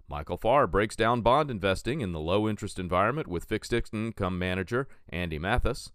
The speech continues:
Heather Long, the preeminent journalist covering monetary policy in the U S, joins from the newsroom of the Washington Post to give her insight into the Fed. And Dan Mahaffey joins to break down what we know and what we don't know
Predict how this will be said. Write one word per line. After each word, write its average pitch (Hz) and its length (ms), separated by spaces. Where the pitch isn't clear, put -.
Heather 196 280
Long, 127 460
the - 100
preeminent 117 640
journalist 107 460
covering 104 500
monetary 104 500
policy 98 520
in 85 100
the 82 80
U 90 260
S, 127 260
joins 170 340
from 143 160
the 139 80
newsroom 156 540
of 117 80
the 110 60
Washington 135 520
Post 160 360
to 90 60
give 110 200
her 131 260
insight 107 400
into 131 200
the 127 100
Fed. 107 400
And 76 240
Dan 92 240
Mahaffey 107 480
joins 92 380
to 87 80
break 95 280
down 113 260
what 113 180
we 156 100
know 123 380
and 67 220
what 76 180
we 101 120
don't 123 320
know 76 300